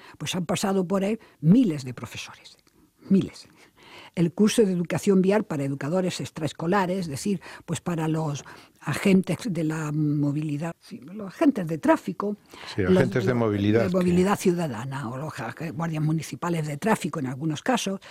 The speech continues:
Speaker 1: los directivos de las autoescuelas, los animadores socioculturales, han seguido estos cursos nuestros. Hemos desarrollado cursos de verano, por ejemplo, en Baleares, en, en, en Ávila. Hemos hecho publicaciones en las que han colaborado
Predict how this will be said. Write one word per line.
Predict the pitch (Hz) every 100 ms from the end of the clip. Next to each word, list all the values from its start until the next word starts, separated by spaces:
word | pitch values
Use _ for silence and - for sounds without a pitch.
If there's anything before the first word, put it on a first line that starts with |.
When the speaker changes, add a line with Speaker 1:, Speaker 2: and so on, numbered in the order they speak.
| - - -
Speaker 1:
los | 165 160 -
directivos | 170 156 143 - 170 165
de | 156
las | 156 -
autoescuelas, | 151 143 147 - 233 208 175 190 - - -
los | 180 175 -
animadores | 160 156 151 156 160 151
socioculturales, | 151 - 156 170 156 156 214 220 190 196 -
han | 226
seguido | 214 196 196 190
estos | - 156 -
cursos | 139 - 104
nuestros. | - - - - - _ - - -
Hemos | 277 285
desarrollado | 208 208 202 170 185 208 240 254 _
cursos | - 196 - 175
de | 165
verano, | 131 131 147 104 80 -
por | -
ejemplo, | 107 160 165
en | 165
Baleares, | 135 131 180 185 202 180 -
en, | 135 143
en, | 127 151 139 143 - _ _ _
en | 160 147 143 139 151
Ávila. | 190 185 190 214 _ - - - -
Hemos | 262 269 220
hecho | 208 240
publicaciones | - 185 180 160 - 175 190 208
en | 160
las | 143 -
que | 175
han | 208
colaborado | 214 180 156 156 170 196